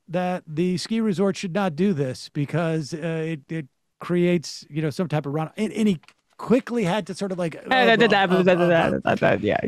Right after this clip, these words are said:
Speaker 2: yeah.
Speaker 1: uh, "Let's take a break." And it was, it was hilarious to see. I imagine that producer got fired,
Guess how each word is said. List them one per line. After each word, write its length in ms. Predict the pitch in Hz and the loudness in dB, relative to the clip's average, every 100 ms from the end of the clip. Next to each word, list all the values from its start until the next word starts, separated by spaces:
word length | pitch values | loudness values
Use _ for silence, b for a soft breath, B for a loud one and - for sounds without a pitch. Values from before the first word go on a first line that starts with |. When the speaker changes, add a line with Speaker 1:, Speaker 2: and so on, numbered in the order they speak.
| - | 0
Speaker 2:
yeah. 220 | - - | 2 2
Speaker 1:
uh, 20 | |
"Let's 220 | 262 269 | 4 4
take 160 | 254 196 | 4 2
a 20 | |
break." 440 | 175 - - - _ 185 | 0 -4 -14 -20 _ -10
And 480 | 165 175 175 160 - | -6 -6 -6 -8 -6
it 120 | 165 | -4
was, 360 | 190 185 143 156 - | -2 -2 -4 -8 -2
it 100 | 185 | 0
was 160 | 190 139 | 0 -2
hilarious 640 | 175 190 254 240 175 147 | -2 0 0 0 0 -4
to 120 | - | -8
see. 180 | 135 214 151 | -10 -10 -8
I 100 | 139 | -6
imagine 440 | 151 196 165 123 | -2 -4 -4 -8
that 200 | 127 - | -8 -8
producer 340 | 131 147 - | -6 -6 -6
got 160 | 123 113 | -10 -8
fired, 380 | - 143 113 | -4 -4 -4